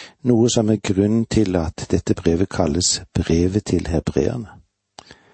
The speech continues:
Men, eh, han er også hedningenes Gud, og det skal vi være takknemlige for.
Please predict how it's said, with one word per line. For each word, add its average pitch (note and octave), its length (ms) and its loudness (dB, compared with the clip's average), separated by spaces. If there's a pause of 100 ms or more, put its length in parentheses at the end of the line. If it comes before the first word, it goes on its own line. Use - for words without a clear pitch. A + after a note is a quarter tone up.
(280)
Men, F#2+ 380 0
eh, F#2+ 100 2
han E2+ 260 0
er E2+ 160 0
også - 380 0
hedningenes A#2 800 2
Gud, - 440 -2 (800)
og - 140 -8
det D2 140 2
skal F2 240 -6
vi A2 80 -2
være A2 200 -2
takknemlige - 560 -6
for. - 360 -12